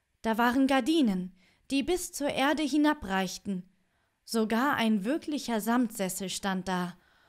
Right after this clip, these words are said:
und ringsum Blumen und Gemälde. Und ein Spiegel,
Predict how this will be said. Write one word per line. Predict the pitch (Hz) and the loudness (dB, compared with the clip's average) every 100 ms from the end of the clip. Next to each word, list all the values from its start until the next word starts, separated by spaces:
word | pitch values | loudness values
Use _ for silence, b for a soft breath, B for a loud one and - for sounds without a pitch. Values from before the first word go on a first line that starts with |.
| b b | b b
und | 294 294 269 | 4 4 4
ringsum | 339 370 - 311 262 | 0 -2 -2 0 0
Blumen | 233 311 330 311 | 2 2 2 2
und | 254 254 | 0 -2
Gemälde. | 254 233 233 220 196 180 175 - _ _ _ _ _ _ _ | -2 0 2 2 0 -4 -8 -18 _ _ _ _ _ _ _
Und | 202 196 190 | -4 -4 -4
ein | 185 190 | -6 -6
Spiegel, | 185 - 294 269 190 170 | -6 -4 -2 0 -2 -4